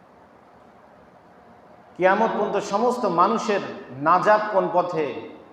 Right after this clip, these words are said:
রাহাবার বানিয়ে, পথ প্রদর্শক বানিয়ে দুনিয়াতে পাঠিয়েছেন। ঠিক তদ্রূপ এই উম্মতকেও, "উখরিজাত",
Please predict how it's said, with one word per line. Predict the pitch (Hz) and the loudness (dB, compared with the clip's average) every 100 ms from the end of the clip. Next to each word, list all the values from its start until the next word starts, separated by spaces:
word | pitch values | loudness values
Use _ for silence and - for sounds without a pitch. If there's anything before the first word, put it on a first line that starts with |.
| - - - - - | -20 -20 -20 -20 -4
রাহাবার | 143 190 202 196 | 0 2 2 4
বানিয়ে, | 180 180 175 165 180 - | 4 2 0 -2 0 4
পথ | 247 - | 4 4
প্রদর্শক | 196 196 - 185 151 | 0 -2 -2 -4 0
বানিয়ে | 156 160 156 135 - - - - - - - - - | -2 0 -4 -6 -10 -14 -18 -20 -20 -20 -20 -20 -18
দুনিয়াতে | 131 165 185 165 156 | -8 -2 0 0 0
পাঠিয়েছেন। | 160 160 170 151 156 135 - - - - - - - | 0 2 0 -2 -2 -4 -6 -12 -16 -20 -20 -20 -8
ঠিক | 226 233 | -8 -2
তদ্রূপ | 196 170 190 185 - | 0 0 0 0 -2
এই | 175 165 165 | -4 -4 -2
উম্মতকেও, | 175 185 226 226 226 165 131 - - - - - - | -4 0 -2 -2 -2 -2 -2 -6 -12 -16 -20 -20 -6
"উখরিজাত", | 185 180 190 165 160 156 - - - | -4 -2 -2 0 4 4 2 -4 -10